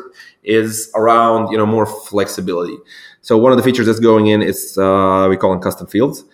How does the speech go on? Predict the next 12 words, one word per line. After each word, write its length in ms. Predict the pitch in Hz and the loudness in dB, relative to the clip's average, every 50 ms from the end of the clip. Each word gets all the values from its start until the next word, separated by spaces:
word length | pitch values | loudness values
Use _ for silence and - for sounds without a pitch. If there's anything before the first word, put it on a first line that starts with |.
| _ - - - - - - _ _ _ _ _ | _ -20 -20 -20 -20 -20 -20 _ _ _ _ _
So 120 | - 131 | -4 0
basically, 360 | 127 143 147 147 147 - 127 113 | 2 2 2 2 0 0 2 4
most 300 | 117 123 131 127 - - | 4 4 4 4 2 2
of 120 | 117 104 | 2 2
the, 320 | 107 104 101 - - - - | 2 2 0 -2 -6 -6 -4
the 100 | 107 104 | -4 -2
things 280 | - 120 123 113 98 | 0 0 0 0 2
that 120 | 110 104 101 | 2 2 4
are 160 | 101 98 - | 2 2 2
in 140 | 123 139 143 | 0 0 0
Productive, 720 | 143 131 107 117 117 - - 147 135 120 120 113 117 - - _ _ - - - - | 0 2 2 4 4 2 2 2 0 0 0 -2 -6 -10 -16 _ _ -20 -20 -10 -4
um, 760 | 107 113 113 113 113 113 117 117 117 117 113 113 110 - - | 0 0 2 2 4 4 4 2 2 0 0 -2 -4 -6 -10